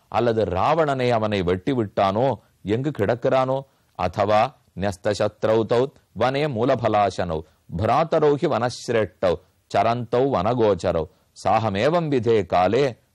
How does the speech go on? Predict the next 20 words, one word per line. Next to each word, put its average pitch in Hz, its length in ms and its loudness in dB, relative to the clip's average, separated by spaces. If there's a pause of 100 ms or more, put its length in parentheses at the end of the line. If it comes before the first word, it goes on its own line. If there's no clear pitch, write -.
(140)
மர்த்துமிச்சாமி 101 880 -6 (100)
சர்வதா." 87 580 -4 (300)
இதை 110 240 -2
பத்தி 113 360 -4
ராமனுக்கோர் 135 680 0
ஆபத்து 117 560 0 (240)
என்று 110 400 -2
ஏதாவது 135 680 0
ஒரு 117 120 -2
வகையில் 110 500 0 (300)
என் 110 280 -2
காதில் 151 480 0
விழுவதற்கு 127 600 -2
முன்னால் 101 500 -2 (260)
நான் 110 340 -2
இறந்து 120 420 0
விடுவதே 127 500 2
நலம். 131 340 -4 (500)
"சாகம் 113 400 0
தியக்தா 120 460 -2